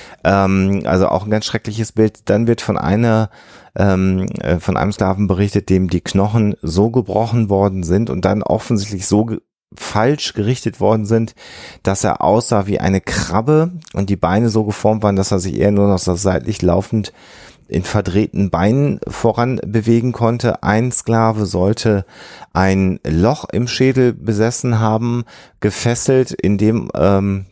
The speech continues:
der Sklave und in dem Loch im Schädel sollte also ein Holzstock gesteckt haben. Ähm,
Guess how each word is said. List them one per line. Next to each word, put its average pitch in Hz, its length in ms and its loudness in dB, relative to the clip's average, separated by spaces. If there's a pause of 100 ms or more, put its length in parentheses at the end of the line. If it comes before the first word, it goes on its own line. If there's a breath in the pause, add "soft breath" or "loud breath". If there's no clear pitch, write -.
der 98 100 0
Sklave 101 380 0
und 98 160 -2
in 90 180 -2
dem 92 140 2
Loch 107 220 2
im - 100 -4
Schädel 101 360 0
sollte 101 400 0
also 92 180 0
ein 85 200 -2
Holzstock 123 520 -2
gesteckt - 560 -4
haben. 123 460 0 (680 loud breath)
Ähm, 104 380 4